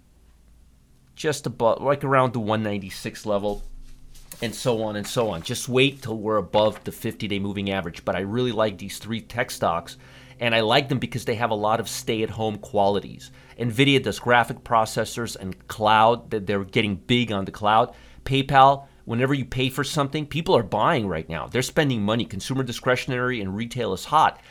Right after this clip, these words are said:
but they're doing it online, and guess what? They're paying through PayPal. So PayPal is moving up, and DocuSign. Anything you wanna sign right now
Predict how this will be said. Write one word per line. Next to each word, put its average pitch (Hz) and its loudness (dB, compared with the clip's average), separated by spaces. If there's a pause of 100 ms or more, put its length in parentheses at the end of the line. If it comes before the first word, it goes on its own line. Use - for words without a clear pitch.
(180)
but 104 -4
they're 104 -4
doing 110 -4
it 107 -4
online, 107 0
and 104 -6
guess 90 -4
what? 127 0
They're 82 -6
paying 90 -8
through 120 -8
PayPal. 135 -2 (460)
So 104 -2 (200)
PayPal 135 0
is - -12
moving 127 -2
up, 127 -6
and 107 -8
DocuSign. 123 2
Anything 160 0
you 156 -2
wanna 135 0
sign 120 -2
right 127 0
now 139 0